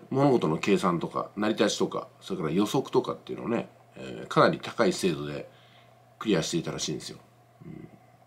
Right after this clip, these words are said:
算術か。算術ですね、日本の。これだから、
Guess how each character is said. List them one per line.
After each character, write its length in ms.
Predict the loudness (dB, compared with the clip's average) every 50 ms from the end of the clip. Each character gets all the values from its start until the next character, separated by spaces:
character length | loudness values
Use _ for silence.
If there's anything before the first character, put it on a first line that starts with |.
| -20 -14 -6
算 280 | 2 4 6 6 6
術 240 | 6 4 0 -6 -10
か。 120 | -10 -12 -12
算 300 | -4 0 2 2 2 2
術 180 | 0 -4 -10
で 80 | -12 -12
す 160 | -10 -8 -6
ね、 100 | -4 -2 0
日 120 | 0 0
本 200 | 0 -2 -4 -4
の。 140 | -6 -8 -10 -14 -20 -20 -20 -20 _ _ -2
こ 80 | 0
れ 60 | 2 4
だ 80 | 4
か 100 | 6 6
ら、 60 | 6